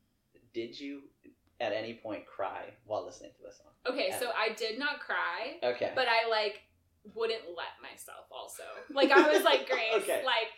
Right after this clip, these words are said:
Speaker 2: you're not gonna, like, cry to an Eagles album." Like, you know, <laughs> like, I was just like, "You're, we're not doing this
Speaker 1: That was a
Speaker 2: today."
Speaker 1: bridge too far for
Speaker 2: Like,
Speaker 1: you.
Speaker 2: no, but, like, I fully could. Like, if I was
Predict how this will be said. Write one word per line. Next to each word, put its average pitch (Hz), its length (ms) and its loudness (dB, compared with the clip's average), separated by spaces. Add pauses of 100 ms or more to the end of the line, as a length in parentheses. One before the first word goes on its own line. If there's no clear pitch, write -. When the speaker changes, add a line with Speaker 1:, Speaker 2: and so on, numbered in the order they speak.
(280)
Speaker 2:
you're 277 160 0
not 277 200 2
gonna, 294 180 -2
like, 254 220 -2
cry 208 360 -2
to 208 120 -2
an 208 140 -8
Eagles 185 520 -14 (140)
album." - 520 -10
Like, 427 320 0
you - 100 -4
know, 339 60 4
<laughs> 440 160 4
like, 494 180 8 (100)
I 403 200 10
was 415 100 -4
just 453 220 -2
like, 302 280 8 (380)
"You're, 339 240 -4
we're 330 100 6
not 330 260 4
doing 226 320 -6
this 196 120 -10
Speaker 1:
That 151 180 6
was 170 100 8
a 180 80 4
Speaker 2:
today." 127 80 -2
Speaker 1:
bridge 123 280 4
too 117 160 -2
far 95 300 -2
for 285 100 -10
Speaker 2:
Like, 262 300 6
Speaker 1:
you. 320 60 -6
Speaker 2:
no, 277 260 2
but, 277 160 2
like, 254 260 2 (160)
I 226 380 0 (160)
fully 214 380 -4
could. 185 480 -8
Like, 254 140 2
if 277 80 -6
I 269 120 4
was 277 120 -4